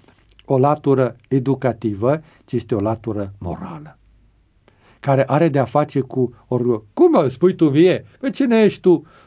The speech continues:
Eu sunt bătrân, eu sunt profesor, eu sunt cutare, eu sunt cutare. Vii tu să-mi dai mie lecții?” Ați auzit așa ceva, nu? Pe când Moise nu.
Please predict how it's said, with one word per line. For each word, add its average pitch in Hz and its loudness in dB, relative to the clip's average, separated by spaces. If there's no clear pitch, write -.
Eu 233 4
sunt 196 0
bătrân, 185 2
eu 165 2
sunt 175 -2
profesor, 170 0
eu 170 4
sunt 170 -2
cutare, 170 0
eu 165 2
sunt 165 -8
cutare. 156 -4
Vii 175 -4
tu 196 2
să-mi 151 -4
dai 175 4
mie 156 2
lecții?” 165 0
Ați 160 -2
auzit 254 2
așa 90 -4
ceva, 76 -10
nu? 104 -10
Pe 127 -2
când 131 -2
Moise 156 -2
nu. 147 -2